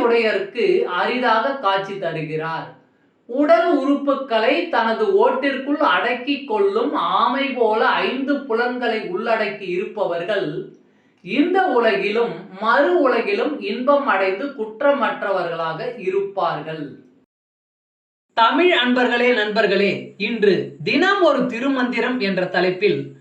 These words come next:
திருமூலரின் திருமந்திரம் பாடலை விளக்கத்துடன் தங்களுக்கு அளித்ததில் நான் பெருமை கொள்கிறேன்.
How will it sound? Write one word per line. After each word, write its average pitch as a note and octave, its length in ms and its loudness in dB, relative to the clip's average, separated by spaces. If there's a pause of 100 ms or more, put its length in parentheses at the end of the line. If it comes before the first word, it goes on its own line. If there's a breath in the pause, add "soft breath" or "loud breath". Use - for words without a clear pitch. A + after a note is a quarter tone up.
(380 soft breath)
திருமூலரின் D4 880 2
திருமந்திரம் C4+ 800 2
பாடலை G3 360 2 (380)
விளக்கத்துடன் C#4 720 2 (100)
தங்களுக்கு G3 540 -2
அளித்ததில் G3+ 560 0 (440 loud breath)
நான் A3 380 2
பெருமை B3 320 6
கொள்கிறேன். D#3 540 -2